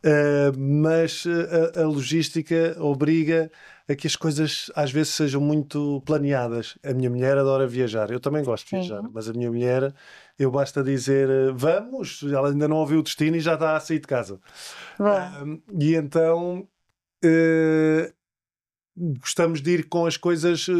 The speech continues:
Speaker 1: va-, fazemos muitos destinos de uma semana, uma semana e meia, mas sítios que não conhecemos
Speaker 2: Uhum.
Speaker 1: e cidades. Então obriga a um planeamento de sítios por onde passar. Então eu e a minha mulher somos agentes turísticos,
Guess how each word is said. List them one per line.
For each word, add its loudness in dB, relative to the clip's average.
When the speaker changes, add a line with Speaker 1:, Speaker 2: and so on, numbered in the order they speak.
Speaker 1:
va-, -2
fazemos 0
muitos 0
destinos 0
de 0
uma 4
semana, 0
uma 0
semana -2
e 0
meia, 2
mas -4
sítios -4
que -4
não 0
conhecemos -2
Speaker 2:
Uhum. -6
Speaker 1:
e -4
cidades. -2
Então -2
obriga 0
a 0
um -4
planeamento 0
de -8
sítios 0
por 0
onde -4
passar. -2
Então 0
eu 4
e 2
a 2
minha 2
mulher 2
somos -2
agentes 0
turísticos, -2